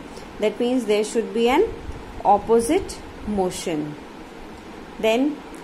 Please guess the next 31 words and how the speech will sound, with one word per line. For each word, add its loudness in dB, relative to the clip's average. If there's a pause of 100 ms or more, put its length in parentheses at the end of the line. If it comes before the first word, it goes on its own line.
(160)
the 6
amount 6
of 2
fr-, -6
frictional -2
force 2
depends 0
on 0
the 0
roughness 0 (840)
or 8 (240)
smoothness. -2 (840)
So 0
what 4
we 2
can 4
say, 2
if 0
the 2
surface 0
is 2
rough, 2
like 4
we 0
can 0
s-, -6
take 0
the 4
example 0
of -2
road. 4